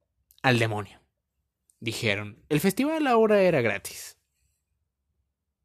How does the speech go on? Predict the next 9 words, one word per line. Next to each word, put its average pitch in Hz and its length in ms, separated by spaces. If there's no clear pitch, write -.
El 117 140
festival 123 600
ahora 131 500
es 123 400
gratis 147 480
y 143 100
todos 165 380
pueden 143 400
entrar. 110 340